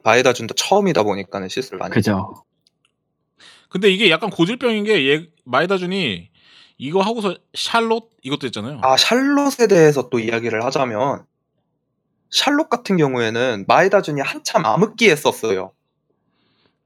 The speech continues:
Speaker 3: 아, 그래서 그랬나?
Speaker 1: 네, 한참 슬럼프,
Speaker 3: <laughs>
Speaker 1: 슬럼프
Speaker 3: 그래서
Speaker 1: 빠졌을
Speaker 3: 그랬나?
Speaker 1: 때. 예.
Speaker 3: 음.
Speaker 1: 엔젤비트 때는 이제 마에다준이 한참 이제 <clears throat> 그 뭐라고 해야 되지?
Speaker 2: 한창일
Speaker 1: 전성-
Speaker 2: 때, 전성기.
Speaker 1: 한상 전-,
Speaker 3: 전성기?
Speaker 1: 예, 한창 정성기일 때 쓴 작품이고 샬롯은 한참 암흑기일 때 쓴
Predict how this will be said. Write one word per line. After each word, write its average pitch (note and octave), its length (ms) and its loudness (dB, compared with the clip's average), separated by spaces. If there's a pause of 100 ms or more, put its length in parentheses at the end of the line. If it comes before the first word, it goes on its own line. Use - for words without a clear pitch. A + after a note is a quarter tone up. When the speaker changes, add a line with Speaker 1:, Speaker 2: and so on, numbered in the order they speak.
(160)
Speaker 3:
아, G#2 140 -4
그래서 D#3 320 4
그랬나? F3 240 -2
Speaker 1:
네, A#2+ 120 2
한참 A3+ 300 2
슬럼프, C#4 400 -2
Speaker 3:
<laughs> C#3+ 240 0
Speaker 1:
슬럼프 - 320 -2
Speaker 3:
그래서 E3+ 160 2
Speaker 1:
빠졌을 D3 260 -2
Speaker 3:
그랬나? B2+ 180 -4
Speaker 1:
때. - 80 -14 (100)
예. G2 260 0 (380)
Speaker 3:
음. A2 680 -10 (120)
Speaker 1:
엔젤비트 A#3 480 0
때는 D#3+ 320 2
이제 A2 160 -2
마에다준이 B2 500 2
한참 C#3+ 400 -2
이제 G2 240 -2 (160)
<clears throat> - 480 -6
그 - 80 -12
뭐라고 G2+ 380 -4
해야 F#2 80 -2
되지? A2+ 240 -8 (1300)
Speaker 2:
한창일 C3 300 -2
Speaker 1:
전성- G#2+ 260 0
Speaker 2:
때, F#2+ 120 -2
전성기. G#2 560 0
Speaker 1:
한상 C#4+ 340 0
전-, C#3 140 -2
Speaker 3:
전성기? A#2 520 -6
Speaker 1:
예, G2 160 -4
한창 - 300 -2
정성기일 B2+ 560 0
때 G#2+ 80 2
쓴 B2 240 -2
작품이고 A2 640 -6
샬롯은 G#3 680 2
한참 A#3+ 300 -2
암흑기일 C#3 540 0
때 A2 100 0
쓴 G#2 360 -6